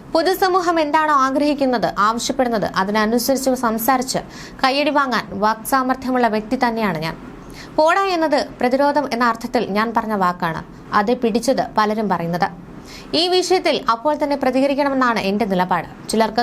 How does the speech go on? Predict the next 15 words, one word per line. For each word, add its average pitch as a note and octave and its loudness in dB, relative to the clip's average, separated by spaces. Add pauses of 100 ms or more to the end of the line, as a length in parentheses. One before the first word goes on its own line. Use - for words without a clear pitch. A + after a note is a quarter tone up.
നോട്ടം A#3 2
കൊണ്ട് B3 0
നിർത്താൻ A3 0
പറ്റും, D#3+ -4 (320)
ചിലർക്ക് A#3+ 2
പോടാ B3 4 (100)
വേണ്ടി F#3+ 2
വരും, E3+ 0 (440)
ചിലർക്ക് D4 2
തെറി D4+ 2
പറയേണ്ടി B3 0
വരും. E3+ -2 (220)
എന്തു A3 4
തന്നെയായാലും B3 0
പ്രതികരിക്കണമെന്നാണ് A3+ 0